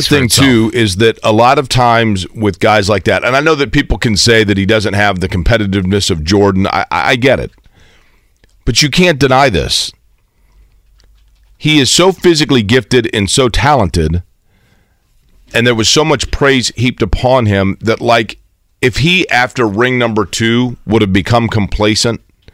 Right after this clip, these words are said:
Speaker 2: and kinda gone into Shaquille O'Neal coast drive at that point, I don't know that anybody would have blamed him, but he never has.
Speaker 1: Right.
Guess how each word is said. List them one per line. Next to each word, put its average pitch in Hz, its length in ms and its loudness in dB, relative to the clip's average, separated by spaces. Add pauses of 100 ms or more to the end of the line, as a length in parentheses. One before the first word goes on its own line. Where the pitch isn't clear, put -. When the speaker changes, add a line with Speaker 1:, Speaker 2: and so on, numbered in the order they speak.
(720)
Speaker 2:
and 95 160 -2
kinda 107 240 2
gone 104 220 2
into 95 260 0 (360)
Shaquille 110 500 0
O'Neal 104 500 0 (240)
coast 113 320 0
drive 110 260 4
at 110 100 -2
that 113 200 0
point, 120 340 -2
I 127 60 2
don't 143 160 0
know 151 120 4
that 139 120 2
anybody 120 300 0
would 110 140 0
have 85 100 -4
blamed 117 320 0
him, 117 220 0 (600)
but 139 120 0
he 147 60 2
never 143 380 2
has. 143 520 0 (300)
Speaker 1:
Right. - 180 -20